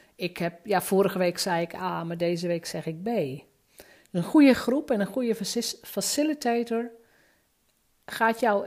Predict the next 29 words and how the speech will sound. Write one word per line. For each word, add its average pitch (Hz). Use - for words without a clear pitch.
erop 170
wijzen, 214
elke 196
keer 165
weer, 190
dat 202
het 175
honderd 262
procent 190
jouw 160
verantwoordelijkheid 202
is. -
En 196
als 185
jij 160
je 175
niet 226
aan 185
je 190
eigen -
afspraken 175
houdt, 185
dat 202
je 190
niet 202
zelf 185
integer 175
bezig 208
bent. 139